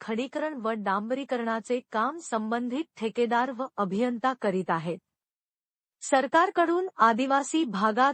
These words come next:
विकास कामे केल्याचा गाजावाजा केला जातो, परंतु आदिवासी भागात असे अत्यंत निकृष्ट दर्जाचे काम पाहायला मिळते. तालुक्यात जिकडे तिकडे खड्डेमय रस्ते आहेत.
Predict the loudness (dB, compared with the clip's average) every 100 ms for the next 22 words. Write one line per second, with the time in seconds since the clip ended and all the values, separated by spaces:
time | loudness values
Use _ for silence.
0 | 0 -4 2 2 2 0 0 2 2 0
1 | 0 2 0 0 -2 0 2 2 2 2
2 | 2 0 -2 0 0 2 0 0 0 -2
3 | -4 _ _ 0 0 0 0 -2 2 2
4 | 2 2 2 0 -4 -4 -2 -2 0 -2
5 | -2 -4 -2 -2 -2 -4 -2 0 0 -4
6 | -2 -2 -2 -4 -4 -4 -4 0 0 2
7 | 0 0 0 -2 2 2 2 4 4 4
8 | 2 2 0 0 0 0 0 -6 _ 4
9 | 4 2 0 0 0 -2 -2 2 2 2
10 | -2 0 0 0 -2 -2 2 2 2 0
11 | -2 -4 -2 0 0 -2 -6